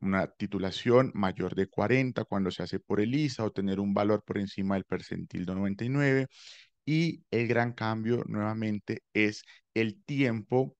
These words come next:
que tiene que existir entre la medición y de la positividad, y es que ya no son seis semanas, sino que son doce semanas. Como les decía, se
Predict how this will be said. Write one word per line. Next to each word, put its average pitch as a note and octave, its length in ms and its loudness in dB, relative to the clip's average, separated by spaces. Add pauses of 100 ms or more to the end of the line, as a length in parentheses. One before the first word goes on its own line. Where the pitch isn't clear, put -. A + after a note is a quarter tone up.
que - 140 -8
tiene C3 340 0
que B2 120 -2
existir A#2+ 720 -4
entre G2 340 -4
la F#2+ 300 0
medición A#2 760 0 (560)
y A2 60 0
de A2+ 80 6
la G2+ 160 4
positividad, G2+ 800 2 (100)
y - 100 -8
es - 120 -10
que G2+ 140 -2
ya G2+ 160 0
no G2+ 120 0
son G2+ 240 -4
seis A#2 280 -4
semanas, A#2+ 520 -2
sino F2+ 280 -4
que - 120 -8
son F2+ 260 -8
doce E2 260 -4
semanas. A2 520 -2 (540)
Como F#2 200 0
les G#2 140 4
decía, B2 460 0
se G#2+ 440 2